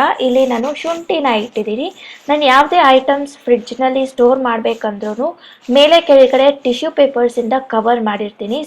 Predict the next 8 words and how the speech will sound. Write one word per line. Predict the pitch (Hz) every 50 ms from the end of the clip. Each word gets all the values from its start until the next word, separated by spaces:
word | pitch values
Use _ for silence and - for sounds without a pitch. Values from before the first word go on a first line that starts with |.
| - -
so | 240 240
that | 247 269 311 311 - - - - - - - _ - -
ಜಾಸ್ತಿ | 262 262 285 330 - - - 370 330 285
ದಿನ | 269 247 247 233 269 302 - -
ಅದು | 226 220 262 277
ಫ್ರೆಶ್ | 277 - - 233 226 226 - -
ಆಗೇ | 233 202 196 - 254 226
ಇರುತ್ತೆ. | 196 190 190 185 - - 202